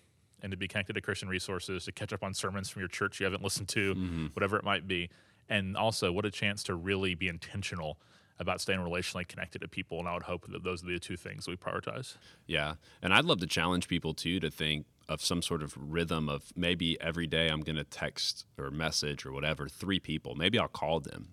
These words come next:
Speaker 2: and check on them and use it as an opportunity to share the gospel. Because I do feel like Christian people, we, we, our hope is not in the functions of this world and how the society is functioning at the time.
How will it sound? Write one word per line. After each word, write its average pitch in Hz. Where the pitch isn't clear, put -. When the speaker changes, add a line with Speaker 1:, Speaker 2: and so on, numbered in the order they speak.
Speaker 2:
and 78
check 90
on 78
them 73
and 73
use 80
it 71
as 80
an 80
opportunity 76
to 71
share 76
the 90
gospel. -
Because 95
I 98
do 101
feel 85
like 78
Christian 95
people, 76
we, 85
we, 78
our 87
hope 90
is 76
not 73
in 73
the 71
functions 78
of 71
this 71
world 67
and 73
how 73
the -
society 73
is -
functioning 80
at 64
the 78
time. 90